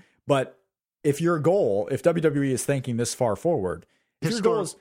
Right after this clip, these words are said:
Speaker 1: put this
Speaker 2: text.
Speaker 1: match on here, then you have to go back and watch some of these Raws for the story. Well done. Makes sense. Go watch some more W W E Network. Uh,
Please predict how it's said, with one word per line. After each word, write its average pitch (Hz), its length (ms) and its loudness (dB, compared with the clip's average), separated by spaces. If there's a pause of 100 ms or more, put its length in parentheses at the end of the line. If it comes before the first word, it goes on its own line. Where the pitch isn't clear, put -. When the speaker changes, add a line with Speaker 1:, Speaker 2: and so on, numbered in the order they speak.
(200)
Speaker 1:
put 247 180 0
this - 180 2
Speaker 2:
text. 196 60 -4
Speaker 1:
match 170 240 0
on 214 160 0
here, 117 240 -2
then 147 160 0
you 170 80 0
have 147 120 -2
to 139 80 -4
go 139 140 0
back 135 220 0
and 127 100 -4
watch 135 220 0
some 147 140 -2
of 117 80 -6
these 113 180 -4
Raws 123 320 0
for - 120 -8
the 104 80 -8
story. 180 500 0 (340)
Well 131 260 2
done. 180 380 -2 (720)
Makes 110 280 -2
sense. - 440 -4 (460)
Go 123 160 2
watch 139 240 2
some 165 180 -2
more 165 180 2
W 170 220 2
W 180 240 2
E 190 60 2
Network. 160 480 0 (280)
Uh, 131 280 0